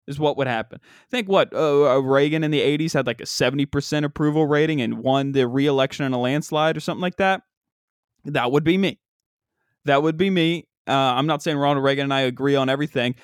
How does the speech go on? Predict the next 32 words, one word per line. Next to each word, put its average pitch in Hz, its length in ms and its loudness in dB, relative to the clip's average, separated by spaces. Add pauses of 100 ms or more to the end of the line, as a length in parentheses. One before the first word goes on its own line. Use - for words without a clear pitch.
(120)
but 139 100 -2
I'm 139 80 0
just 139 220 -2
saying 143 260 -2 (180)
my 147 200 0
approval 170 420 2
rating 170 360 0
would 143 180 0
be 131 340 0
sky 123 800 -2
high. 113 420 -4 (500)
I 156 140 0
mean, 202 220 0
yeah, 202 280 2
I, 170 380 0
I 147 140 0
get 147 420 -2
hateful 139 300 -2
comments 117 360 -2
on 120 80 -4
the 113 80 -2
internet. 120 240 -2 (220)
That 208 180 2
doesn't 185 220 -2
bother 156 300 0
me. 117 180 -10 (300)
People 190 340 -4
that 165 140 0
actually 147 300 -2
talk 131 380 0
to 220 60 -4
me 233 260 -2